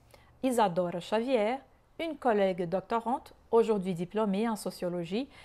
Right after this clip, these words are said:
avec qui j'aimais, j'aimais papoter autour d'une collation. Elle tenait dans sa main gauche, je me souviens bien que c'était la main gauche, euh,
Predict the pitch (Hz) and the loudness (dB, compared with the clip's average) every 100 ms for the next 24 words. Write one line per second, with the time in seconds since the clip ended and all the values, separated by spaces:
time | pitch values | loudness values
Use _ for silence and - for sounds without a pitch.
0 | - 226 262 262 294 269 247 254 277 - | 0 4 4 2 0 2 0 -2 -6 -14
1 | _ - 196 247 202 226 285 - _ - | _ -2 6 6 6 0 -4 -12 _ -4
2 | 311 311 311 262 269 262 254 247 233 226 | -2 -2 -2 2 4 4 2 -2 -2 -2
3 | 226 214 - - 202 _ _ _ - - | 0 -2 -4 -12 -14 _ _ _ -10 0
4 | 226 214 208 185 185 180 185 202 220 233 | 2 4 2 2 -2 -2 -2 0 2 4
5 | 320 427 208 190 190 185 196 165 175 175 | 4 0 -4 -2 -2 -2 -4 -4 -6 -4
6 | 190 196 - 180 - - - 220 240 220 | -6 -6 -8 -8 -8 -10 0 6 6 6
7 | 214 185 170 220 - 294 - - - - | 0 -2 -4 -6 -8 -10 -10 -20 -20 -16
8 | - 190 | 0 0